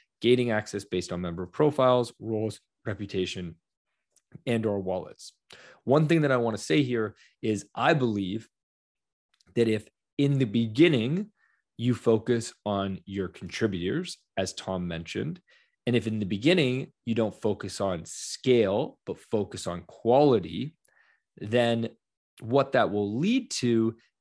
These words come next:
is it will lead to a completely open community in the beginning. I don't think you need to gate access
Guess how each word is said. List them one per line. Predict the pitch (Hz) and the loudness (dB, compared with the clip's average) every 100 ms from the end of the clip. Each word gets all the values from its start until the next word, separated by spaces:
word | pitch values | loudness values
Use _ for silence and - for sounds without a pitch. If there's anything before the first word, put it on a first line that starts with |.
| - | -2
is | 120 117 113 110 _ _ - | 2 2 0 -4 _ _ -6
it | 127 | -4
will | 117 113 | 0 0
lead | 127 147 147 | 4 4 2
to | - 123 117 - _ _ - | -2 0 0 -4 _ _ -4
a | 113 107 107 | 0 2 0
completely | - 107 - - 139 175 170 147 151 143 - _ _ _ - | -10 -12 -12 -4 2 2 4 4 4 2 -4 _ _ _ -2
open | 131 127 117 107 104 107 _ _ _ _ _ - | 2 2 0 -4 -4 -10 _ _ _ _ _ -6
community | 117 98 85 - - _ - | -2 -2 -4 -8 -16 _ -10
in | 107 | -6
the | 92 | -6
beginning. | 92 78 - - _ _ _ _ - | -8 -10 -12 -20 _ _ _ _ 0
I | 123 | 4
don't | 151 165 - | 4 2 0
think | 156 165 151 | 0 0 0
you | 151 | -2
need | 139 131 131 147 170 127 104 98 _ _ _ _ _ _ _ _ _ - | 0 -2 -2 0 0 -2 -4 -10 _ _ _ _ _ _ _ _ _ -10
to | - 117 110 110 - _ _ _ 123 101 | -2 0 2 0 -4 _ _ _ -12 -6
gate | 127 131 117 113 _ - | 2 4 2 -2 _ -8
access | 113 113 - 90 104 - | -6 -6 -8 -8 -8 -12